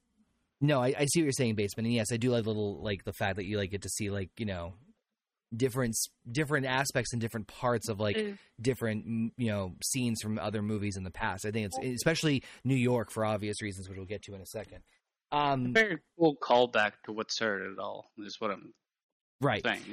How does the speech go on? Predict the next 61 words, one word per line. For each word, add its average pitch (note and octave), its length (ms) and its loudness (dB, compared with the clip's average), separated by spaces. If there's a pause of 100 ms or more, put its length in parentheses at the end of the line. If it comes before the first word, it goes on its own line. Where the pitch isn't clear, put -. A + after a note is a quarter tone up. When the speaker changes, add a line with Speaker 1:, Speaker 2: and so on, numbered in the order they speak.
(120)
Speaker 3:
And B2+ 120 6
Speaker 1:
I - 60 6
Speaker 3:
it, B2+ 360 2
it C3+ 80 -2
works D#3 280 4
in B2+ 80 -6
the A2+ 80 -2
plot. - 280 -12 (260)
Speaker 1:
I C#3 80 6
also F#3 360 2
know, C#3 200 4
I - 80 0
don't C#3 100 4
know D3 60 4
if C3+ 80 0
you C3+ 60 4
guys B2 220 2
noticed, A#2+ 360 2
but B2 100 -2
it, A2 200 -4
th-, A#2+ 200 2
there's A#2 220 0
a A#2 60 0
combination C3 680 0
a A2 40 0
little A2+ 200 0
bit A#2 220 0
of, G#2+ 560 0 (480)
I A2 80 -2
believe A#2+ 300 2
it's - 320 0 (920)
Kim E3 280 2
Tech D3 440 0 (380)
combined C3 580 2
Speaker 2:
<laughs> - 20 0
Speaker 1:
with A2+ 220 2
Stark C3+ 520 0
Tech G2+ 320 -2
as G2+ 120 -4
far A2 200 4
as G2 100 -2
the F2+ 80 -6
suits - 340 -4
go. D2 320 -8 (280)
I A2+ 40 -4
don't A2 60 0
know G#2+ 120 0
if G#2 60 2
anybody G2+ 180 0
else F#2+ 160 -4
caught G2+ 280 -4
that. E2+ 220 -8 (300)
The B2 60 2
helmet's D3+ 400 2
obviously C#3+ 380 0
looking C3+ 280 0
Speaker 2:
Mm-hmm. B2+ 60 0
Speaker 1:
much G#3+ 240 0
more C3 240 0
resembled, A#2+ 560 -2
like, A2+ 400 -2